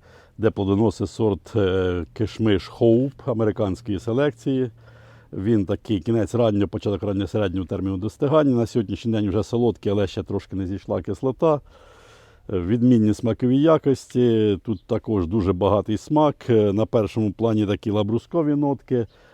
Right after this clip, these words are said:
а далі якісь такі квіткові і фруктові нотки. Ну, дуже цікавий по смаку. Е,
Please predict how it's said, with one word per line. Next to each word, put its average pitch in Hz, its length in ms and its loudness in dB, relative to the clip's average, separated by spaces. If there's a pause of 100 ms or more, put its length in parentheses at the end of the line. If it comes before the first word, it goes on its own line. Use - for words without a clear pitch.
(120)
а 104 140 -4
далі 117 240 4
якісь 101 260 -2
такі - 240 -4
квіткові 104 960 2
і 87 60 -2
фруктові 120 600 0
нотки. 110 380 0
Ну, 107 100 -4
дуже 98 280 -2
цікавий 85 440 -4
по 92 140 -6
смаку. 135 500 -4 (1120)
Е, 92 160 -6